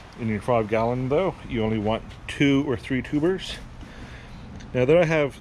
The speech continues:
those in there at that depth, I'm gonna take another shovelful of soil, maybe another one. Sorry about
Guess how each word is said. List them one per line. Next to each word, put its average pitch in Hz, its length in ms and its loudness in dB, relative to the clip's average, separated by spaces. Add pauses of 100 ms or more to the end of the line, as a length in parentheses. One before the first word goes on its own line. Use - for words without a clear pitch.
(120)
those 139 340 2
in 139 100 -4
there 107 280 2 (500)
at 107 100 0
that 131 320 0
depth, - 480 -2 (840)
I'm 123 180 -2
gonna 143 120 0
take 123 220 2
another 135 480 4 (2000)
shovelful 143 600 2 (1200)
of 110 100 -6
soil, 123 560 -2 (340)
maybe 127 240 -2
another 113 260 0
one. 87 200 -2 (1160)
Sorry 107 280 0
about 107 220 -2